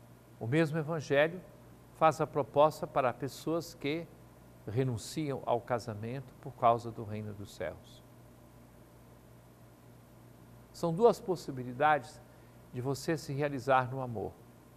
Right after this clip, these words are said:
Você dá a vida por uma outra pessoa, a sua esposa, para o caso dos homens,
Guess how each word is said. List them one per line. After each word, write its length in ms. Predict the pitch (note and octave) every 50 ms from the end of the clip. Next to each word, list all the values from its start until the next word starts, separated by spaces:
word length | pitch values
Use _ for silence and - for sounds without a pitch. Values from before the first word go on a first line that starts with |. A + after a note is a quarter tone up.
| - - - - - - - - - - - - - - - - - - -
Você 260 | - - - - B2+
dá 260 | A#2 A#2 A#2+ B2 B2+
a 180 | - - - A2
vida 360 | G#2+ - C#3+ D3+ C#3 A#2+ A2+
por 200 | A2 - - A#2
uma 140 | A2 A#2 A#2
outra 280 | A#2 A#2 A#2 - A2
pessoa, 640 | G2+ - G2+ - - - - D3 D3+ D#3+ F3 F#3 F3 - - - - - - - - - - - - - - - - - - -
a 60 | A2+
sua 260 | - - - - A2+
esposa, 800 | G#2 - - - - - B2+ C#3+ D#3+ F3+ F#3 E3+ - G#3+ G#3 F#3+ - - - - - - - - - - - - - - - - - - -
para 140 | - A#2 A2
o 20 |
caso 320 | G2+ - A#2 G#2+ G#2+ F#2+ G2 G2
dos 240 | G2 F#2 F2+ F#2+
homens, 600 | G#2 B2 C#3 D#3 D#3+ E3 F3 E3 - - - -